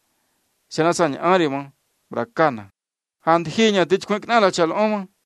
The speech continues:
Se na kwan hian esh nya an. Nun lo nya lo cha liu re. Una ska cha kuya ndia e ka lo ona.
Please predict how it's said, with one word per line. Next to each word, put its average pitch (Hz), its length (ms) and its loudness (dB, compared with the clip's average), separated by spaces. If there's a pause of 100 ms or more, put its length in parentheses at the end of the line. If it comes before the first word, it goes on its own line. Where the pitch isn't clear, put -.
(500)
Se 170 160 0
na 180 140 2
kwan 196 200 0
hian 214 300 0
esh 190 180 -4
nya - 100 -20
an. 175 280 0 (680)
Nun 175 160 -4
lo 170 180 4 (100)
nya 143 140 0
lo 170 100 2
cha 151 140 -6
liu 160 220 2
re. 135 240 -4 (600)
Una 185 320 2
ska 214 280 2
cha 196 160 0
kuya 151 280 2
ndia 196 300 6
e 196 40 0
ka 139 180 -4
lo 139 120 -6
ona. 220 360 2